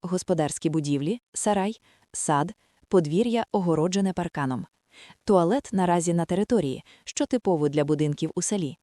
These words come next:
Земельна ділянка — двадцять п'ять соток, рівна, простора, підходить для городу, саду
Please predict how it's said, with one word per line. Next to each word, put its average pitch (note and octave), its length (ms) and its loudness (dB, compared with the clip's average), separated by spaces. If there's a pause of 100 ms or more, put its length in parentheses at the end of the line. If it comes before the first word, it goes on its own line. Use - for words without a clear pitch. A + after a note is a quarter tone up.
(600)
Земельна F3 460 2
ділянка — D#3 640 0
двадцять E3+ 500 -4
п'ять E3 280 -2
соток, - 420 -6 (340)
рівна, E3 440 0 (120)
простора, D#3 640 -2 (280)
підходить B3 540 -2
для F#3 220 2
городу, E3 520 0 (140)
саду D3+ 480 0